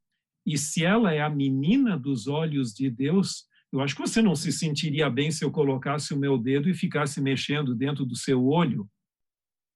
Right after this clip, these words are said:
Como Deus se sente quando pessoas se voltam contra a igreja? Essa é uma questão. Agora lembre-se: Isaías tem uma promessa muito bonita.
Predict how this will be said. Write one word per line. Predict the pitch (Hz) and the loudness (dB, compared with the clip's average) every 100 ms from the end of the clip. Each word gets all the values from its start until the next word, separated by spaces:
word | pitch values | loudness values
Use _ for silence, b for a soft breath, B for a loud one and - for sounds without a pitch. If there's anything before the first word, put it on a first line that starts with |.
| _ _ _ _ _ _ | _ _ _ _ _ _
Como | - 214 202 | 2 4 6
Deus | 170 180 | 4 2
se | 185 | 0
sente | 147 160 165 165 151 | -2 0 0 0 -2
quando | 156 156 151 | -2 -2 -2
pessoas | 143 139 - 147 151 - | -2 -2 -2 -2 -2 0
se | 143 | -2
voltam | 107 127 160 165 156 135 135 | -2 0 2 2 0 -4 -4
contra | - 180 196 185 131 131 | 2 4 4 2 -4 -6
a | 139 127 | -2 0
igreja? | 117 117 127 120 110 - _ _ _ _ _ _ _ _ _ _ _ _ _ - | 0 -2 -2 -2 -6 -10 _ _ _ _ _ _ _ _ _ _ _ _ _ -2
Essa | 170 170 175 | 0 2 0
é | |
uma | 160 160 | 0 -2
questão. | 156 170 147 - 131 101 87 _ _ - | 0 -2 -2 -4 -2 -2 -6 _ _ -2
Agora | 175 202 | 2 4
lembre-se: | 196 160 143 120 - - 117 - _ - | 4 2 0 -2 -6 -6 -6 -8 _ 0
Isaías | 196 160 180 175 170 | 2 4 4 4 2
tem | 180 170 | 0 0
uma | 160 147 | 0 0
promessa | 156 139 147 147 143 | 0 0 -2 -2 -2
muito | 135 147 156 156 | -2 0 -2 -4
bonita. | 135 135 131 120 - | -2 0 0 -2 -8